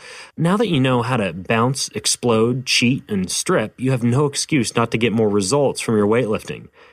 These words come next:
If you have other strategies that you use to make your workout harder, please share them with other listeners on the Get Fit Guy Facebook page.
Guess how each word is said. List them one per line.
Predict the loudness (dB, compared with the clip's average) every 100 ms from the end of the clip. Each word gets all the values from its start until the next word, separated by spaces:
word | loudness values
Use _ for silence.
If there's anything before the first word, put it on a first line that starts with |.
| _
If | 0
you | 2
have | 2
other | 2
strategies | 0 -2 0 2 2 0 -2 -2
that | -2 -2
you | 0
use | 2 2 0 -2
to | 0
make | -2 -2
your | 0 2
workout | 2 0 -2 -4
harder, | -2 0 0 -2 -6
please | -2 0
share | 0 -2 0 0
them | 0 -4
with | -6 -4
other | 0 2 2
listeners | 2 0 -4 -2
on | -2
the |
Get | -2 -2
Fit | -2 0
Guy | 2 0
Facebook | 0 0 -2 -2 -6 -4
page. | -6 -4 -8